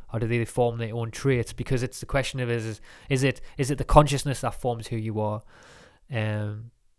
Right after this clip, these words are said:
or is it the environment that we grew, we grew up in? Maybe it's both. Maybe it's, I, I don't, I don't know. It's, it's a,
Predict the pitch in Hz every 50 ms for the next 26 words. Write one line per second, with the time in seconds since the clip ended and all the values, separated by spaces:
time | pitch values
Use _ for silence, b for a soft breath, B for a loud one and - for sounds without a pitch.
0 | _ _ _ _ _ _ - 127 117 113 113 107 110 113 - - - - 123 117
1 | 113 113 110 135 127 120 120 120 117 117 113 107 113 113 - - 120 123 117 123
2 | 117 117 110 120 117 120 127 123 - 139 143 143 135 135 135 139 147 135 - -
3 | - 135 135 135 135 127 - 120 117 110 120 117 113 110 - - - - - _
4 | _ _ _ - 120 123 - - 117 120 110 - 131 - - 123 127 127 120 117
5 | 135 139 131 - - - 127 127 - - 120 110 107 101